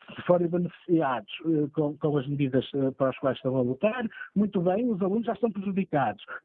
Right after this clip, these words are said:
Se não forem, também ficam prejudicados, mas os alunos continuam sempre a ser os mesmos prejudicados. Portanto, com esta forma de estar, se calhar, teríamos que pensar no direito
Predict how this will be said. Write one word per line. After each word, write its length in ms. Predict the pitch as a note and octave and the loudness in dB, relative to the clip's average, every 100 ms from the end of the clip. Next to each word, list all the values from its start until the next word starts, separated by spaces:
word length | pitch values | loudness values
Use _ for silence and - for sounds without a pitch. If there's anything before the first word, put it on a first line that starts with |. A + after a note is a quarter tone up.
| - | 2
Se 80 | A#3+ | 4
não 160 | C4+ | 2
forem, 460 | - G#3+ D#3+ C3 A#2 - - _ | 0 0 0 -4 -10 -18 -20 _
também 220 | F#3+ G3 | 2 2
ficam 240 | F3+ G3 E3 | 2 0 0
prejudicados, 580 | D3 F#3 G3+ A#3+ B3+ B3 | 0 0 2 2 0 0
mas 140 | C4 | -2
os 60 | A#3 | 0
alunos 260 | C#4 C#4+ | -2 -2
continuam 420 | - B3+ C#4 C#4+ C4+ | -2 -2 0 -2 -2
sempre 280 | C#4+ C4+ C#4 | -4 -2 -2
a 40 | |
ser 140 | C4+ | -2
os 100 | C4 | 0
mesmos 320 | C4 C4 B3+ - | 0 -2 -4 -4
prejudicados. 720 | A#3 A#3+ C4 C4 C4 A3+ - - - - | -6 -2 -4 0 -2 -2 -8 -10 -10 -8
Portanto, 340 | - F3+ D#3 - | 0 0 0 0
com 140 | A3+ | 0
esta 220 | B3+ A#3+ | 2 -2
forma 320 | - F3+ D#3+ D3+ | -2 0 0 -2
de 80 | |
estar, 380 | - - C3+ A2+ D3 - - - | -4 0 0 0 -4 -10 -14 -8
se 80 | F3+ | 2
calhar, 500 | G3 E3 D3 C3+ D3+ - - | 2 4 2 0 -2 -6 -4
teríamos 400 | F3+ G3+ A3 G3+ | 0 2 0 -2
que 120 | - - | -6 0
pensar 540 | E3+ D#3 D3 C#3 B2+ | 0 2 0 0 0
no 300 | D#3+ F3 F3+ | -2 0 0
direito 560 | E3 D3+ C3 B2 - | 0 0 0 0 -4